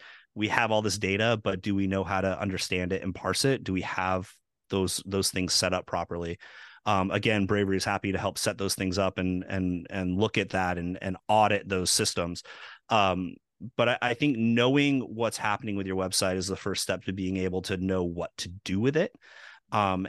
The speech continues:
and, uh, site speed is a problem across the industry. So <laughs> it's just my number one.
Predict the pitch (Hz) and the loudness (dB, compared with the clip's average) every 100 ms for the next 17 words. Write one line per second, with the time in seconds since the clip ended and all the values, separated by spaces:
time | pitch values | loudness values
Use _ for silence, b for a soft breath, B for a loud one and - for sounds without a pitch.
0 | - 117 110 104 98 95 - - 104 95 | -4 0 2 2 0 -2 -4 -4 -2 0
1 | 90 87 - _ - - 139 - 123 107 | 0 -2 -6 _ 0 2 2 4 4 4
2 | 95 92 - 110 98 90 92 85 - 85 | 0 -4 -2 0 2 0 -4 -6 -8 -8
3 | 85 87 - 104 - - 151 - - 127 | -8 -4 -2 -2 -4 -6 -4 -4 0 2
4 | 151 120 107 - | 2 0 -6 -6